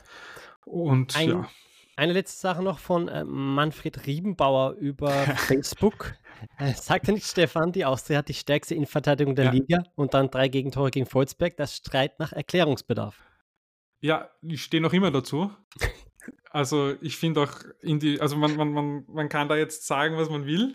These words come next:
Speaker 1: <laughs> Also ich, ich wische jetzt jedes Argument einfach so weg, wie der Trump, ja.
Speaker 2: <laughs>
Speaker 1: Äh, wenn ich sage, wir haben die beste.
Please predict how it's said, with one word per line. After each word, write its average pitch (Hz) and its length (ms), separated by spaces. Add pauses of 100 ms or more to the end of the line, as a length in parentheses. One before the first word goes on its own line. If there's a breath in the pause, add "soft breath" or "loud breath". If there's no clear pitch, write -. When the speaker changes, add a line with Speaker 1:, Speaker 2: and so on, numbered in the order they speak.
(140)
Speaker 1:
<laughs> 170 1600
Also 156 240
ich, 160 320
ich 156 200
wische 180 320
jetzt 170 200
jedes 156 240
Argument 156 460
einfach 143 260
so 147 160
weg, 143 300
wie 147 100
der 147 140
Trump, 151 400
ja. 139 140
Speaker 2:
<laughs> 139 260
Speaker 1:
Äh, 131 800
wenn 143 100
ich 151 160
sage, 135 300
wir 135 100
haben 135 140
die 131 80
beste. 127 440